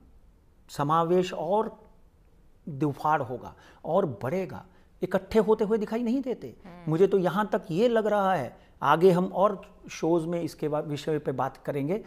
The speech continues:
Speaker 1: कि कहीं बीएमसी के इलेक्शन में भी ये दोनों लड़ते रह जाएंगे, अपने अपने कैंडिडेट खड़ेंगे, आप पार्टी, कांग्रेस और एनसीपी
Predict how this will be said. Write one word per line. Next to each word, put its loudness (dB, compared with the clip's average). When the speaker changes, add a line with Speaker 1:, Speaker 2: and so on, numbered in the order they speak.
Speaker 1:
कि -2
कहीं -4
बीएमसी -4
के -6
इलेक्शन -10
में -10
भी 2
ये 0
दोनों 2
लड़ते 4
रह 2
जाएंगे, 0
अपने 0
अपने -2
कैंडिडेट -4
खड़ेंगे, 0
आप 6
पार्टी, 2
कांग्रेस 0
और 0
एनसीपी -4